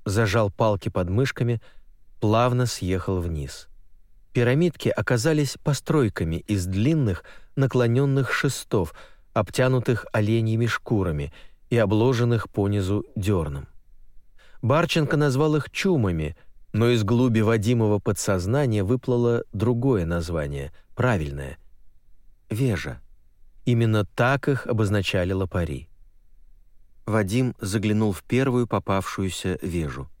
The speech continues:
Никого и ничего, не считая остывшего кострища, над которым зияло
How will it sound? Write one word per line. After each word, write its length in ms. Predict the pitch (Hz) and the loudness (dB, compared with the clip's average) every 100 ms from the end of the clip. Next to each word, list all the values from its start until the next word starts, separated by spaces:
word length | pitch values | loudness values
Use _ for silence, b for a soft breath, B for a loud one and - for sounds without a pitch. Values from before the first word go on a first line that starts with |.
| - - - - - - - - - - - - | -20 -20 -20 -20 -20 -20 -20 -20 -20 -20 -14 -4
Никого 480 | 107 - 101 87 98 | -2 0 -2 0 0
и 60 | |
ничего, 560 | 104 107 - 107 98 76 | -2 -2 -2 0 0 -2
не 140 | 85 | -4
считая 440 | 82 92 - 87 85 | -4 -4 -4 -4 -4
остывшего 720 | - - - 98 - 95 92 | -6 -6 -4 -4 -2 -4 -2
кострища, 760 | 98 - - 107 85 - 71 B B B B - | -4 -4 -2 -2 -2 -4 -8 B B B B -6
над 160 | 113 113 | -2 0
которым 440 | 110 - 110 107 | 0 0 2 2
зияло 540 | 98 101 95 101 98 | 0 0 2 2 2